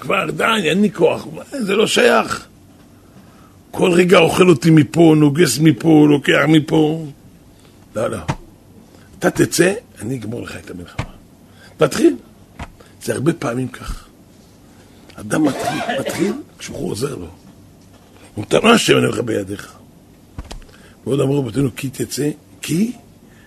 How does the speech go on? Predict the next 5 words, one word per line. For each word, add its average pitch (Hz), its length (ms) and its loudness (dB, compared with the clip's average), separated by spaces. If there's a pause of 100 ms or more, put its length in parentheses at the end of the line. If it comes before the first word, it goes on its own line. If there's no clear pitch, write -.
(140)
כל 294 340 8
יום 285 140 6
תצא. 190 340 0 (920)
כל 349 480 6
יום. 262 340 6